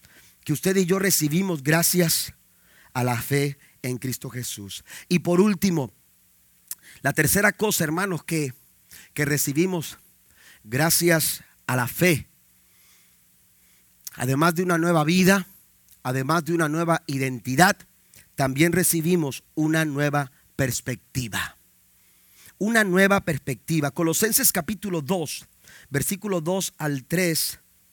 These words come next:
dice el apóstol Pablo, vaya conmigo. Los músicos que están aquí pueden pasar, por favor.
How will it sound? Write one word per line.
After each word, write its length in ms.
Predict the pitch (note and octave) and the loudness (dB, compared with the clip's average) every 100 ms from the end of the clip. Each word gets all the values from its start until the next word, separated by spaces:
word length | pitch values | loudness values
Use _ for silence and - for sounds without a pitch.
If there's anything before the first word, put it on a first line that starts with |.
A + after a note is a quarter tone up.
| _ - - - | _ -20 -20 -8
dice 500 | D3 E3+ F#3+ F3 E3+ | -2 0 2 0 0
el 120 | D3+ D3 | -2 -2
apóstol 520 | C#3 F3 - E3 C#3+ | -2 -6 -6 -6 -4
Pablo, 360 | F3 E3 D3+ C#3+ | -4 -2 -2 -2
vaya 200 | F3 F3 | 0 0
conmigo. 540 | D3+ C#3+ D3 B2+ C3+ _ _ _ _ _ _ _ _ _ _ _ _ - _ _ - | -2 -2 -2 -2 -8 _ _ _ _ _ _ _ _ _ _ _ _ -20 _ _ -8
Los 120 | C#3+ | -4
músicos 420 | F#3 F#3+ F3+ D#3 | -2 -2 -4 -6
que 80 | C#3+ | -6
están 180 | - - | -4 -4
aquí 220 | - D3+ | -2 -4
pueden 320 | D#3 D3+ C3+ | -2 -4 -4
pasar, 540 | A#2 - C#3 A#2 A2+ - _ _ _ _ _ _ _ | -6 -4 -4 -4 -6 -16 _ _ _ _ _ _ _
por 160 | - A2 | -16 -12
favor. 480 | A#2 A2+ B2+ A#2+ | -8 -6 -6 -8